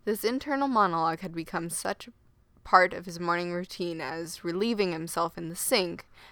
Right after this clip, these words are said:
as he brushed his teeth. Not a hygienic choice by far,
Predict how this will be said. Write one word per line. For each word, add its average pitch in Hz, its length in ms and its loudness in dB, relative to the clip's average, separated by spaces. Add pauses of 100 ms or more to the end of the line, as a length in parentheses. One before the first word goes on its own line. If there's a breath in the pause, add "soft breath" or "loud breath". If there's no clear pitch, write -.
(120)
as 175 140 -2
he 170 100 -2
brushed 180 380 0
his 185 200 -4
teeth. - 600 -8 (520 soft breath)
Not 247 140 0
a 269 60 -4
hygienic 208 680 -2
choice - 300 -4
by - 200 -8
far, - 500 4